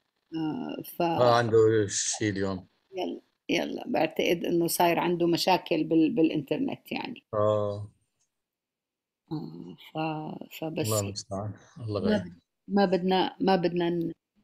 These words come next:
Speaker 1: ما بدنا نأخرك، وأهلا وسهلا من الكل مثل ما عم يقولوا. آه،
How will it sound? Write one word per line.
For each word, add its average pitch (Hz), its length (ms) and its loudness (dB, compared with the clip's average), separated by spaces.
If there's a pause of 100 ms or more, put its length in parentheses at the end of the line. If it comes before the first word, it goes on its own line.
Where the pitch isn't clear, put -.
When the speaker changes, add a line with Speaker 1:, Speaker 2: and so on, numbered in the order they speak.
(120)
Speaker 1:
ما 190 140 -6
بدنا 165 320 -2
نأخرك، - 640 -4
وأهلا 165 280 0
وسهلا 160 400 0
من 160 180 -2
الكل 156 400 -2
مثل 160 240 -2
ما 160 80 0
عم 147 120 0
يقولوا. 165 480 0 (720)
آه، - 240 -6